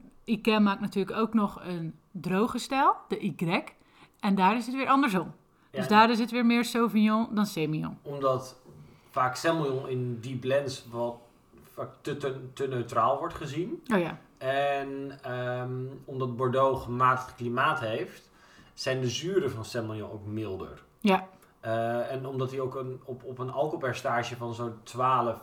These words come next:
Speaker 2: tot dertien procent wordt geplukt, zijn die zuren minder.
Speaker 1: Mhm.
Speaker 2: En daar kom ik straks nog op terug bij Hunter Valley. Maar Hunter Valley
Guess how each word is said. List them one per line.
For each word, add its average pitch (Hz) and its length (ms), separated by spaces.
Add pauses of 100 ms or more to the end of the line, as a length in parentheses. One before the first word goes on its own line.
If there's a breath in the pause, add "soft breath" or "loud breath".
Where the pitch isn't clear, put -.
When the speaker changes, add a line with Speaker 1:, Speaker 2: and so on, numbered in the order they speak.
Speaker 2:
tot 117 260
dertien 127 280
procent 120 340
wordt 113 160
geplukt, 143 460
zijn - 260
die 117 80
zuren 110 460
minder. 127 420 (180)
Speaker 1:
Mhm. 220 340
Speaker 2:
En 120 180
daar 120 120
kom 123 200
ik 120 80
straks 135 300
nog 123 80
op 113 100
terug 127 220
bij 117 100
Hunter 113 300
Valley. 113 320
Maar 147 140
Hunter 117 300
Valley - 440